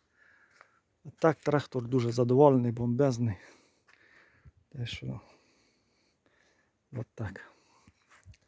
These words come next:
І ще такий прицепик,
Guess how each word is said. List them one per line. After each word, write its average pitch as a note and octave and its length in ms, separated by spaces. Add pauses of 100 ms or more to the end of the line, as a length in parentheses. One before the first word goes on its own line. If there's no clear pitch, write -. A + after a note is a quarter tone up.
(1300)
І D3 180
ще C#3+ 200
такий C3 260
прицепик, - 640